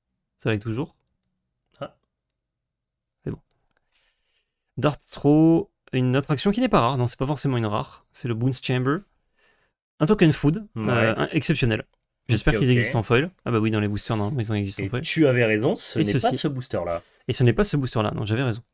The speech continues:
Speaker 1: Petite coupure, du coup, on a changé de, de dispositif. Le premier laguait un petit peu, désolé. Et j'attaque mon dernier booster, celui où il y a la dinguerie.
Speaker 2: C'est celui où il y a la dinguerie, parce que pour
Speaker 1: Celui
Speaker 2: l'instant, c'est zéro point, hein.
Speaker 1: où il y a la dinguerie, c'est zéro point. Mais c'est pas grave.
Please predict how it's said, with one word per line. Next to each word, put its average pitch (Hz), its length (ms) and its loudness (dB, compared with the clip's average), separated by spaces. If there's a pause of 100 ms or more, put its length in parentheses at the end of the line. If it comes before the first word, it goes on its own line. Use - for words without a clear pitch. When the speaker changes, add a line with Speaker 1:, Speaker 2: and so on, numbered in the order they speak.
(140)
Speaker 1:
Petite 156 240 -4
coupure, 165 340 0
du 127 120 0
coup, 151 140 -4
on 139 120 0
a 113 80 0
changé 139 320 -2
de, 113 180 -2
de 113 80 -2
dispositif. 131 640 -4
Le 135 80 2
premier 127 240 2
laguait 123 260 2
un 131 100 2
petit - 180 -10
peu, 143 180 -2
désolé. 120 540 -2 (760)
Et 208 240 8
j'attaque 131 320 0
mon 143 100 2
dernier 135 220 4
booster, 123 320 0
celui 123 180 -2
où 135 40 2
il 127 40 4
y - 20 4
a 113 40 4
la 110 60 2
dinguerie. 110 280 0 (340)
Speaker 2:
C'est 127 120 -4
celui 196 180 0
où - 40 0
il 220 40 6
y 202 40 8
a - 20 6
la 175 60 4
dinguerie, 180 260 0
parce 208 100 -10
que 185 60 -2
pour 180 160 0
Speaker 1:
Celui 165 100 4
Speaker 2:
l'instant, 156 160 0
c'est 175 80 -2
zéro 185 220 2
point, 113 160 0
hein. 123 180 -10
Speaker 1:
où 127 60 -4
il 127 40 4
y - 40 6
a - 40 6
la 131 80 2
dinguerie, 143 180 2
c'est 143 140 -6
zéro 151 220 0
point. 120 160 -2
Mais 127 140 -2
c'est 254 120 -2
pas 180 140 6
grave. 117 200 2